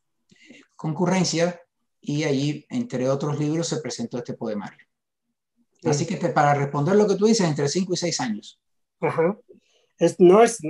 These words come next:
Speaker 2: no, eh, es decir, es, es, es un tiempo de maduración relativamente rápido, ¿no? Y, y es para felicitarte,
Speaker 1: Pero
Speaker 2: ¿no?
Speaker 1: es el
Speaker 2: Que
Speaker 1: primer,
Speaker 2: cinco o
Speaker 1: es el
Speaker 2: seis
Speaker 1: primer
Speaker 2: años.
Speaker 1: poemario también, ¿eh? El primer poemario también.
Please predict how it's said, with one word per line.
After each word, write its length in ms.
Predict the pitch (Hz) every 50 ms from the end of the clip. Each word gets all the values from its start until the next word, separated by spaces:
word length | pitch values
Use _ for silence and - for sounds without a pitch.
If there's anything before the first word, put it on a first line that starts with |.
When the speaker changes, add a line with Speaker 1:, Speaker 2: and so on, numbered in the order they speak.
| 151 -
Speaker 2:
no, 440 | 156 156 160 170 214 277 302 294 269
eh, 180 | 226 202 185
es 100 | 180 - -
decir, 400 | 175 - 202 185 147 139 147 - _ _ _ _ _ _ _ _ _ _
es, 220 | - 180 185 - -
es, 500 | - - 180 190 185 - - - - -
es 240 | - 185 185 180 -
un 100 | 220 208
tiempo 260 | 226 240 220 240 247
de 80 | 233 220
maduración 580 | 202 190 180 175 170 170 156 147 - 214 247
relativamente 840 | 240 214 190 185 190 196 196 196 196 190 185 - 180 170 160 151 147
rápido, 520 | 139 151 180 190 196 180 147 139 135 135 135
¿no? 300 | 131 147 202 226 - _ _ -
Y, 440 | 180 151 143 143 139 143 139 131 - _ _ _ _ _ _ -
y 440 | 175 151 151 147 151 151 151 139 -
es 240 | - - 147 147 -
para 300 | - 185 185 170 160 151
felicitarte, 560 | - 160 147 135 156 143 139 196 233 - 165
Speaker 1:
Pero 80 | 165
Speaker 2:
¿no? 80 | 170 190
Speaker 1:
es 60 | 196 185
el 160 | 165 151 143
Speaker 2:
Que 60 | 180
Speaker 1:
primer, 20 |
Speaker 2:
cinco 200 | 180 180 180 220
o 40 | 220
Speaker 1:
es 40 | 185
el 60 | 190
Speaker 2:
seis 80 | 185 -
Speaker 1:
primer 200 | 190 185 180 175
Speaker 2:
años. 120 | 175 -
Speaker 1:
poemario 480 | - 170 160 156 156 156 160 160 156 143
también, 440 | 143 139 151 190 190 147 113 - _
¿eh? 160 | - 156 151 135
El 100 | 135 -
primer 300 | 147 139 147 160 151 143
poemario 460 | 156 143 139 139 143 151 147 139 127
también. 320 | 131 139 160 190 180 -